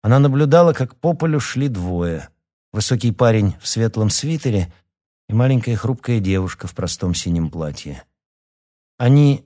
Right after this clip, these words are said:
не держались за руки, но Нора чувствовала, что им это было не нужно.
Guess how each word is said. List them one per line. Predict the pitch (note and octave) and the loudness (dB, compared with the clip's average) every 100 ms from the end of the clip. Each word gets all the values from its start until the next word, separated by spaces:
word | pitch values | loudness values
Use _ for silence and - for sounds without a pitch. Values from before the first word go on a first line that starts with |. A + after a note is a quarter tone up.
| _ - | _ 2
не | C3 | 2
держались | B2+ C3+ C3 B2+ A#2+ | 4 2 4 4 2
за | A2+ D#3+ | 4 4
руки, | C3+ G2+ A2 | 4 0 2
но | A#2+ | 4
Нора | D3 C#3 | 4 2
чувствовала, | A2+ C#3+ B2+ B2 A#2+ A2+ | -2 -6 -6 -4 -4 -4
что | - A2+ | -6 -4
им | A2+ | -2
это | A2+ A2 | -2 -4
было | A2 | -4
не | G#2+ A2 | 0 0
нужно. | G#2 D2 A#1+ B1+ | 0 -4 -8 -12